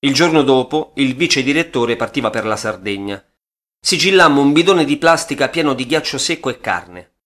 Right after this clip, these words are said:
Il cliente lo recuperò all'aeroporto e il giorno dopo fece il suo party.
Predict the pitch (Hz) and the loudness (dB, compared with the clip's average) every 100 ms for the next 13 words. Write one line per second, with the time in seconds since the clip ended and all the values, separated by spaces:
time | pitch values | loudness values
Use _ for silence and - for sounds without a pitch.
0 | _ _ _ _ - 143 175 165 131 135 | _ _ _ _ -4 -2 2 2 4 0
1 | 139 175 - _ _ _ _ - 175 143 | -4 -8 -10 _ _ _ _ -4 0 0
2 | 147 170 175 170 - 143 143 139 127 110 | 0 0 2 2 0 0 2 0 -2 -2
3 | 107 107 107 143 - _ - 160 147 185 | -4 -4 -8 -12 -12 _ -2 -2 0 0
4 | 220 185 113 110 143 - _ _ _ _ | 0 0 0 -2 -8 -12 _ _ _ _
5 | _ _ 107 107 143 139 143 139 - - | _ _ -10 -6 -6 -6 -10 -6 -6 -8
6 | - | -16